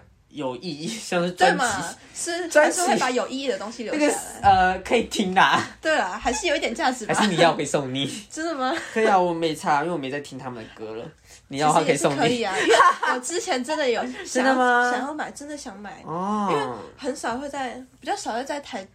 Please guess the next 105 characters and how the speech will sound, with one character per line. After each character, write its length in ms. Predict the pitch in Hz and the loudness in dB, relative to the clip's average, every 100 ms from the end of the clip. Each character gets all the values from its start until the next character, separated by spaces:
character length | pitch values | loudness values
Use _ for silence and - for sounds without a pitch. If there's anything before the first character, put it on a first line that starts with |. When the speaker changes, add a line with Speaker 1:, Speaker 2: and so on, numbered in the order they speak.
| - | -20
Speaker 2:
台 200 | - 196 | -12 -10
湾 200 | 208 208 | -8 -10
卖 300 | 214 220 208 - | -12 -12 -12 -12
他 80 | 220 | -14
们 100 | 190 | -16
的 80 | 175 | -16
专 220 | - 185 | -18 -18
辑。 300 | 208 - 247 _ | -20 -20 -20 _
然 180 | 185 180 | -8 -4
后 20 | |
Speaker 1:
很 80 | 240 | 0
少 100 | 220 | 0
吗？ 300 | 196 196 202 _ | 0 -2 -6 _
Speaker 2:
比 60 | |
较 100 | - | -12
少 200 | 320 208 | -10 -10
吧。 200 | - 160 240 247 | -10 -14 -16 -20
Speaker 1:
光 180 | - 196 | -16 -14
南 140 | 175 143 | -12 -10
有 100 | 143 | -12
欸。 60 | |
Speaker 2:
我 60 | - | -12
记 100 | - | -14
得 320 | 330 240 240 277 | -10 -8 -10 -14
Speaker 1:
我 100 | - | -10
也 40 | 156 | -8
是 60 | |
在 60 | 156 | -8
光 160 | 151 139 | -10 -12
南 100 | 131 | -12
买 140 | 147 | -14
的。 60 | 151 - | -14 -10
Speaker 2:
我 80 | |
记 120 | 262 349 | -6 -6
得 80 | |
没 100 | 269 | -4
有 80 | 247 240 | -6 -8
几 160 | 196 | -10
个 100 | 185 | -14
啊。 60 | 175 | -8
Speaker 1:
那 80 | 170 | -6
一 60 | |
张 180 | 165 165 | -4 -8
五 100 | 151 | -10
百 160 | 131 123 | -10 -8
六。 220 | 127 123 - _ _ _ _ _ - - - | -8 -8 -12 _ _ _ _ _ -20 -12 -4
Speaker 2:
对， 260 | 269 269 233 | -2 0 -2
就 100 | 311 | -4
是 140 | 381 | -4
其 120 | - | 2
实 60 | 240 214 254 480 440 605 | 4 6 4 4 2 -2
没 60 | 523 | 0
有 100 | 294 | 0
很 240 | - 302 | 2 2
便 280 | 254 262 240 226 | 2 -4 -4 -8
宜， 60 | |
我 120 | 214 214 | -10 -8
当 200 | 285 - | -8 -8
时 300 | - 233 226 | -8 -6 -6
真 260 | 294 269 | -8 -10
的 60 | 269 | -10
是 80 | 269 | -12
没 140 | 233 | -8
有 100 | 240 | -8
很， 420 | 269 233 196 240 254 427 415 403 | -10 -14 -16 -20 -14 -10 -6 -6
Speaker 1:
<laughs> 560 | 330 285 - 339 277 | -6 -10 -12 -16 -10
Speaker 2:
觉 100 | 180 | -2
得 120 | 208 | 0
没 80 | 240 | 2
有 60 | 233 | 2
很 0 | |
便 0 | |
宜， 0 | |
Speaker 1:
我 0 | |
那 0 | |
时 0 | |
候 0 | |
哪 180 | 233 - | 4 4
来 160 | - | 2
那 60 | 202 | 0
么 80 | 202 | 2
多 180 | 185 180 | 6 6
钱 200 | - 320 | 6 4
啊？ 40 | |
Speaker 2:
<laughs> 80 | - | 6
然 20 | |
后 80 | - | 6
就 180 | - - | 6 4
没 60 | - | 4
有 80 | 285 | -2
买 80 | 254 | 0
了。 60 | |
Speaker 1:
浪 120 | 226 | -2
费 80 | 202 | -2
钱 220 | 170 160 143 | 0 0 0
欸。 240 | 151 139 | -2 -4
Speaker 2:
我 40 | 254 | -8
们 100 | 277 | -6
没 80 | |
有 80 | 320 | -4
想 160 | - 254 | -4 -6
到 60 | |
他 100 | 294 | -6
会 100 | 269 | -10
买。 140 | 269 | -10